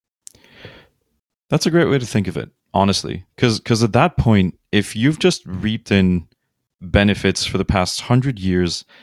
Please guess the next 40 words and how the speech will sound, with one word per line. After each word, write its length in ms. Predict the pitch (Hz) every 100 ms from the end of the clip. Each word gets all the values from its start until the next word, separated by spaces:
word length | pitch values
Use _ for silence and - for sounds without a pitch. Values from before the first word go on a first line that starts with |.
| _ _ -
and 100 | 98
have 120 | 104
failed 380 | - 113 127 127
to 100 | 113
do 260 | 104 92 -
anything 600 | 92 90 - 78 73 85 _ _ _ _ _ _ -
with 440 | 87 95 101 - -
all 180 | 92
that 220 | 85 82 71
money, 400 | 85 90 85 - _ _ _
and 120 | - 95
you're 120 | 98
still 300 | - 107 107
kind 180 | 110 107
of 80 | 90
teetering, 600 | 98 92 92 92 92 85 - _ _ -
you 100 | 90
know, 220 | 87 85 _ -
uh, 320 | 85 80 78 - - - _
credit 340 | - 95 98
ratings 600 | 92 92 90 92 90 80 -
are 140 | 90
being 480 | 82 87 87 87 - -
downgraded, 1000 | 85 90 92 87 92 90 87 87 85 -
uh, 380 | - 85 85 85 - - - _ _
um, 380 | 87 80 76 65 - -
you, 160 | 87 65 64 -
some 220 | - 107
of 80 | 104
those, 240 | 101 90
you 40 | 95
s-, 160 | - -
some 220 | - 107
of 60 | 104
those 120 | 98
countries 300 | 101 95 90
are 60 |
facing 360 | 90 92 - 90
massive 320 | 92 95 -
inflation, 680 | 92 - 90 92 90 90